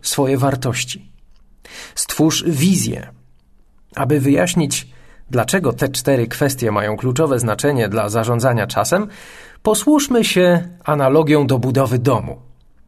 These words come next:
Ujęcie koncepcji w formie pisemnej organizuje projekt. Bez utrwalonych na piśmie uzgodnień i planów budowa okazałaby się katastrofą.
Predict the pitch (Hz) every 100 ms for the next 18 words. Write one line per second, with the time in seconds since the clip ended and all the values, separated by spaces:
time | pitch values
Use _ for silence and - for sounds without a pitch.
0 | _ _ - 165 220 254 233 226 185 160
1 | 131 185 185 - - 143 - - 143 127
2 | 117 127 127 - 131 104 117 160 - 160
3 | 156 151 139 117 127 160 151 - 107 123
4 | - - _ - - - - 143 185 -
5 | - 180 139 123 131 127 165 139 - 104
6 | - 175 - 117 117 139 117 139 139 127
7 | 110 117 117 196 214 131 110 147 208 233
8 | 226 170 175 139 120 120 123 127 156 175
9 | 190 - 135 127 120 - 202 - -